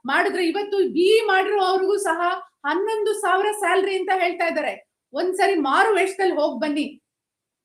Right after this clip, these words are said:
ಇಡೀ ರಾಜ್ಯದಲ್ಲಿ ಯಾವ ರೀತಿ ಶಿಕ್ಷಣ ವ್ಯವಸ್ಥೆ ಕುಸ್ತಿದೆ, ಆಡಳಿತ ಕುಸ್ತಿದೆ. ಈ ಹಿಂದೆ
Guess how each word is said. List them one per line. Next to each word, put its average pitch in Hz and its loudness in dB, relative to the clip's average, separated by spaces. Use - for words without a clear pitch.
ಇಡೀ 339 2
ರಾಜ್ಯದಲ್ಲಿ 311 2
ಯಾವ 294 0
ರೀತಿ 392 2
ಶಿಕ್ಷಣ 339 -6
ವ್ಯವಸ್ಥೆ 277 -10
ಕುಸ್ತಿದೆ, 262 -10
ಆಡಳಿತ 339 4
ಕುಸ್ತಿದೆ. 339 -2
ಈ 320 2
ಹಿಂದೆ 381 2